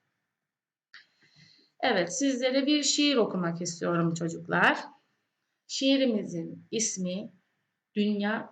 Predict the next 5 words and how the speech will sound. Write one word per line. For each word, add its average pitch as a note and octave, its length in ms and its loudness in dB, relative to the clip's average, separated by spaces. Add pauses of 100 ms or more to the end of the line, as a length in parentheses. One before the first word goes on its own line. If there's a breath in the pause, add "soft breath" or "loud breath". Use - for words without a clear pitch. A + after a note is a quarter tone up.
Çocuk F3+ 400 -4
Bayramı. D3+ 500 -2 (840 soft breath)
Kiminin E4 460 10
saçı C4+ 380 0
siyah, D#3+ 400 -2